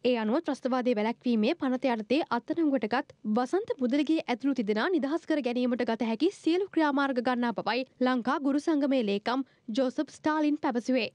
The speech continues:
ඒ සඳහා අවශ්‍ය කටයුතු සූදානම් කරමින් සිටින බවද ඔහු වැඩිදුරටත් ප්‍රකාශ කළා.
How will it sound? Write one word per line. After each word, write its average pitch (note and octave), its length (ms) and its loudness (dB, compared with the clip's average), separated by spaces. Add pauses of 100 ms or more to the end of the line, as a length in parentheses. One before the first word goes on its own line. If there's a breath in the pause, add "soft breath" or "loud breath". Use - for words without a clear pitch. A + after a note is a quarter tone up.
ඒ B3+ 200 2
සඳහා B3 360 0
අවශ්‍ය A#3+ 340 -2
කටයුතු A#3 400 0
සූදානම් D4 520 0
කරමින් B3+ 300 0
සිටින A3+ 320 -2
බවද A3 320 2 (120 soft breath)
ඔහු C4 320 2
වැඩිදුරටත් B3+ 600 0
ප්‍රකාශ A#3+ 360 0
කළා. B3 280 0